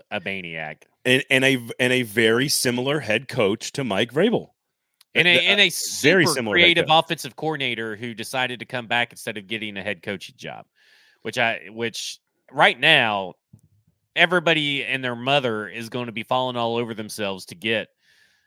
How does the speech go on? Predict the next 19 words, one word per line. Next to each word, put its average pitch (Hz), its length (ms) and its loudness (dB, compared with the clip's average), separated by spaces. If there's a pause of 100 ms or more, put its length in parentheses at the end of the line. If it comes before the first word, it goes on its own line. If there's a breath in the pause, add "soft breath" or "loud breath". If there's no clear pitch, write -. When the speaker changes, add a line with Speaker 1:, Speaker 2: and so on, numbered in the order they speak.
(140)
Speaker 1:
uh, 101 260 -2 (260)
Ben 123 180 -2
Johnson 117 500 -4
over 104 200 -6
at 101 100 -10
the 92 80 -12
Lions 104 760 -4
and 113 240 -4
probably 135 300 -2
pay 143 200 -4
him 139 120 -8
even 131 220 -8
more 160 180 0
money 143 220 -6
because 147 300 -8
he 190 200 -10
is 156 140 -8
doing 214 500 -8 (100)
insane 190 760 -6